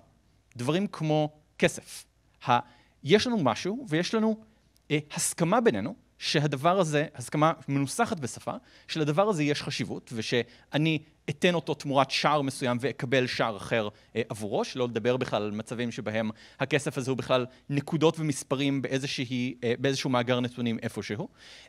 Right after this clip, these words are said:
אה, מדינות. הרעיון הזה ש-, אה, נניח, אה, רוסיה פולשת לאוקראינה. מה שיש בפועל הוא אנשים שהולכים על, אה, איזשהו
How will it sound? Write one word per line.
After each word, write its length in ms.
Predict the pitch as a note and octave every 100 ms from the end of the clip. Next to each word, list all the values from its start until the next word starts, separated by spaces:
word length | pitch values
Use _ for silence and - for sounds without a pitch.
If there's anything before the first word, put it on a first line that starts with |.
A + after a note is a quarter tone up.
| -
אה, 180 | C3+ C3+ C#3+
מדינות. 580 | C#3 C#3 F3 B3+ - - - _ _
הרעיון 360 | - A#2+ C3+ E3
הזה 220 | F#3 F3
ש-, 160 | - D3 C3 - - _ -
אה, 40 | B2+ -
נניח, 420 | D3 G3+ A3+ C3+ - C3 - -
אה, 80 | A#2
רוסיה 380 | C3 G#3 A#3 B3
פולשת 440 | - D3+ D3+ D#3
לאוקראינה. 480 | C#3 A2 - G#2 F#2+ - _ _ _ -
מה 160 | D3 A3+
שיש 340 | - A#3+ A3+
בפועל 460 | F#3 - - A2+ G#3
הוא 180 | - F#3+ - -
אנשים 420 | D3 C#3+ - B3+
שהולכים 580 | B3 E3+ D3+ - G#3 E3+ A#2 _
על, 140 | B2+ B2+ -
אה, 60 | B2+ C3
איזשהו 520 | D3+ E3 - C#3 C#3+